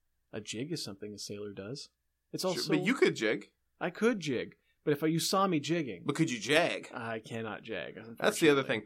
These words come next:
Speaker 2: A sailor could jig or they can jag.
Speaker 1: But they can't do both.
Speaker 2: <laughs>
Speaker 1: All right, that's, that's as good a place as any to end it. It's another draw. You can find us online, social media. We're at Podcast V S.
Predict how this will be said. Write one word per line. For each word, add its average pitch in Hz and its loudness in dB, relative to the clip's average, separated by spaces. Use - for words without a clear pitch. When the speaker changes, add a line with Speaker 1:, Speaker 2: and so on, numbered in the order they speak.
Speaker 2:
A 143 -4
sailor 180 6
could 170 0
jig 208 6
or 165 2
they 156 2
can 135 0
jag. - -6
Speaker 1:
But - -8
they 107 -6
can't 120 -10
do 147 -2
both. 147 0
Speaker 2:
<laughs> - -
Speaker 1:
All 269 10
right, 165 8
that's, 190 0
that's 226 2
as 156 2
good 156 4
a 175 8
place 165 2
as 147 4
any 151 4
to 139 2
end 120 -4
it. 113 -4
It's 147 -6
another 160 2
draw. 180 8
You 165 4
can 143 -2
find 196 4
us 180 0
online, 175 4
social 175 0
media. 170 6
We're 143 4
at 165 2
Podcast 165 6
V 143 0
S. 139 0